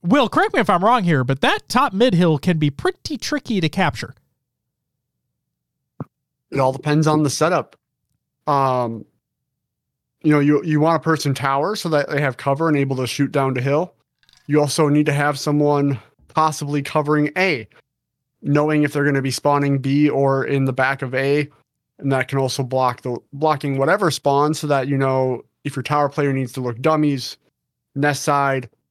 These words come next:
Speaker 2: whatever it may be. Um, but yeah, it's often hard to capture that quickly because you have to spread so far.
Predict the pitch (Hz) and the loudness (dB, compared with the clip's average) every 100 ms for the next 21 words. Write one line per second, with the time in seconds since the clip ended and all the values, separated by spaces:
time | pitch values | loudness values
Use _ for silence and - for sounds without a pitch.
0 | - 139 151 147 131 135 131 139 139 123 | -4 0 2 2 0 0 -2 -2 -2 -4
1 | - _ _ _ - 143 135 127 110 98 | -12 _ _ _ -4 0 0 0 -4 -10
2 | _ _ _ _ _ _ _ _ _ _ | _ _ _ _ _ _ _ _ _ _
3 | _ _ _ _ _ _ - 139 143 185 | _ _ _ _ _ _ -10 -2 0 2
4 | 170 - 151 147 - 151 160 170 185 165 | 0 -2 -4 -4 -4 -2 0 0 -2 0
5 | 151 - _ _ _ _ _ _ _ 170 | 0 -2 _ _ _ _ _ _ _ 0
6 | 185 190 160 - 175 185 - 147 135 127 | 2 0 -6 -4 -2 -2 -2 -4 -2 -2
7 | 156 175 - 185 185 135 123 117 _ _ | -2 -2 -2 -4 -4 -4 -6 -6 _ _
8 | _ _ _ _ _ 147 - - 170 147 | _ _ _ _ _ -10 -8 0 0 2
9 | 156 143 131 - 151 147 131 131 117 135 | 0 -2 -4 -4 -2 -2 -2 -2 0 -2
10 | 117 104 | -4 -8